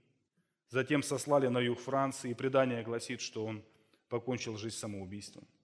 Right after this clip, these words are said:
Первосвященники, которые незаконно, по ложным обвинениям предали Иисуса на смерть. Зачем? Чтобы сохр-, сохранить свою религиозную власть,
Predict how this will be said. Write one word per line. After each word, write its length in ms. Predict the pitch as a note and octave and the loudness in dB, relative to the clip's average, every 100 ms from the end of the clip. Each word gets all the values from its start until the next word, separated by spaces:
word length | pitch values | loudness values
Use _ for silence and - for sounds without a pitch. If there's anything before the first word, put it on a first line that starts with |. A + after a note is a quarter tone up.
| _ _ _ _ - | _ _ _ _ 4
Первосвященники, 960 | D3+ E3+ F3+ F3+ F3 G#3 G3 D3 A#2 A#2 | 8 10 8 4 4 6 6 4 0 -2
которые 340 | C3 D3+ D3 | 2 6 6
незаконно, 680 | D#3 D#3 E3 E3+ F3 E3 C#3 | 6 6 4 4 4 6 4
по 100 | C3 | 6
ложным 400 | C#3 E3+ D3+ D3+ | 6 6 4 4
обвинениям 840 | C#3+ C3 C#3+ D3 D3 C3 A#2+ G#2+ - _ _ _ _ _ - | 4 6 4 6 4 2 0 -4 -12 _ _ _ _ _ 2
предали 360 | D#3 D3+ C#3 C#3 | 6 8 8 6
Иисуса 320 | C3+ D#3+ C#3 | 2 0 2
на 100 | C3+ | 2
смерть. 300 | E3 D#3 A#2+ | 6 4 6
Зачем? 480 | D#3 D#3+ D3 A2 F#2+ | 4 6 2 0 -2
Чтобы 240 | D3 C#3+ | 2 2
сохр-, 460 | D#3+ D3 - D#3 - | 2 0 0 -2 2
сохранить 440 | D3+ D3+ D#3 D#3 | 2 4 4 2
свою 280 | D#3 D3 D3 | 0 2 4
религиозную 600 | C#3+ C#3+ C#3+ C#3+ D3 C#3+ | 4 4 2 2 4 4
власть, 320 | C3+ G2+ | 4 0